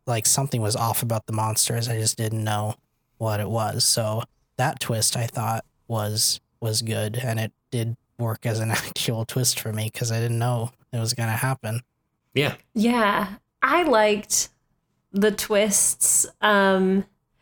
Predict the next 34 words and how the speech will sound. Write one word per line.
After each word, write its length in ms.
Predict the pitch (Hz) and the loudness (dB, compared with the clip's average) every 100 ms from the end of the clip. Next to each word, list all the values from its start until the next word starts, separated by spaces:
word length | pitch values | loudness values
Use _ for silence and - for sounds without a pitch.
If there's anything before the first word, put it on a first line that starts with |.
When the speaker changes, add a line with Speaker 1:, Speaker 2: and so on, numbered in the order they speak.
| _ | _
Speaker 3:
I 120 | - 247 | 2 6
guess 360 | 262 277 - | 6 4 4
maybe, 460 | 226 208 220 226 220 | 4 6 6 6 6
like, 280 | 180 170 - | 4 2 -4
why 360 | 180 185 165 | 0 2 4
people 320 | 175 196 - 175 | 2 0 0 2
were 140 | 175 | 2
disappointed, 1120 | 175 180 190 185 175 165 190 247 247 254 269 - _ - _ - | 2 2 2 0 0 2 2 4 4 4 0 -10 _ -20 _ 0
um, 580 | 202 190 175 170 170 190 | 4 4 4 4 2 0
that 340 | 190 185 - 180 | 2 4 4 2
the 100 | 190 | 2
film, 600 | - 185 185 185 180 170 | 2 2 4 2 2 0
or, 80 | 202 | 2
like, 240 | 185 170 170 | 4 4 4
that 220 | 170 160 | 2 2
the 80 | - | 0
twist 420 | 170 - 180 - | 0 2 4 4
was, 140 | 190 165 | 2 2
like, 140 | 170 - | 2 4
"Oh, 180 | 190 | 4
it's 140 | 185 185 | 4 4
in 140 | 180 | 2
modern 440 | 165 151 170 202 214 | 2 2 4 4 4
times," 460 | 226 254 240 226 - | 2 4 4 2 2
'cause 140 | 214 | 4
that 100 | 220 | 6
doesn't 260 | 254 294 147 | 6 4 4
really 260 | 208 190 | 4 4
change 880 | 180 - 196 180 180 170 165 - - - _ _ _ _ _ _ | 2 2 4 4 4 2 2 0 -2 -6 _ _ _ _ _ _
your 240 | 208 202 190 | 2 6 6
understanding 840 | 196 175 - - 185 185 180 180 | 6 4 4 2 4 4 4 4
of 140 | 160 156 | 2 2
the 100 | 151 | 0
film. 680 | - 180 147 73 69 208 | 0 2 2 2 -4 -6